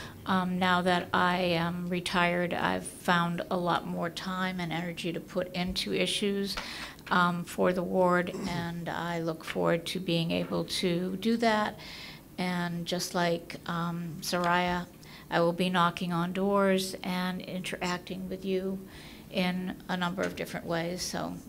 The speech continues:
thank you, and as usual, please feel free to reach out to me with any issues that you have on your mind. Thank you.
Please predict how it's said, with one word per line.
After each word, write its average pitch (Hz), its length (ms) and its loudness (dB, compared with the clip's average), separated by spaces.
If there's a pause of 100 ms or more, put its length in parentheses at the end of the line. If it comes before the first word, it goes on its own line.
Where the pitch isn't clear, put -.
(140)
thank 196 260 0
you, 240 180 6
and 190 560 0
as 185 240 4
usual, 190 380 2 (260)
please 202 280 -4
feel 185 240 -2
free 196 260 0
to 190 100 2
reach 190 220 4
out 185 220 2
to 220 100 -6
me 220 240 0 (420)
with 196 160 -2
any 185 260 4
issues - 520 0 (220)
that - 160 -6
you 196 80 -2
have 190 200 0
on 196 220 -2
your 214 120 -4
mind. 214 360 2
Thank 208 260 6
you. 175 160 2